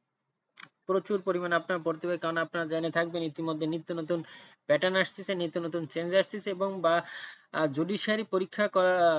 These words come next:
আহ, পরীক্ষা পদ্ধতিটা নেওয়ার জন্য তারা যে পরীক্ষার পদ্ধতিটা ফলো করতেছে এবং তাদের প্যাটার্ন যে প্রশ্ন করতে, তার, এর জন্য আপনার কি day by day কি হচ্ছে, আপনাদের পরীক্ষাটা কি কঠিন হয়ে যাচ্ছে। এজন্য আপনার প্র্যাকটিসের বিকল্প নেই।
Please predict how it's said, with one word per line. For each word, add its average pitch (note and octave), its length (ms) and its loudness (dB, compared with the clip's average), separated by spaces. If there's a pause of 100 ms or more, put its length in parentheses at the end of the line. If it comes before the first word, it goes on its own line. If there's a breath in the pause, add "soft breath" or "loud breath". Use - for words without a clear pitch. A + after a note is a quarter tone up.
(140)
আহ, D3 100 -4 (720)
পরীক্ষা E3+ 300 2
পদ্ধতিটা F#3 520 0
নেওয়ার F3 360 6
জন্য F3+ 280 2 (460 loud breath)
তারা D#3+ 200 4
যে F3+ 140 2
পরীক্ষার F3+ 560 2
পদ্ধতিটা F#3 600 2 (400)
ফলো F#3 240 6
করতেছে F3+ 380 -2
এবং F3 180 -4
তাদের E3 280 2
প্যাটার্ন F#3 340 2
যে F#3 80 -2
প্রশ্ন F#3 400 -2
করতে, E3 300 0
তার, E3+ 220 0 (240)
এর F3 200 4
জন্য F#3+ 240 0
আপনার F#3+ 260 0
কি D3+ 120 -4
day E3 200 2
by G3 160 8
day F#3 120 -2
কি - 160 -8
হচ্ছে, F#3+ 300 -2
আপনাদের F3 340 -4 (400 loud breath)
পরীক্ষাটা G3+ 440 0
কি E3 160 -6
কঠিন G3 260 2
হয়ে F#3 160 0
যাচ্ছে। D#3+ 260 0
এজন্য G3 280 0
আপনার G3+ 320 0
প্র্যাকটিসের E3+ 560 -2
বিকল্প F3+ 440 2
নেই। G#3 220 -2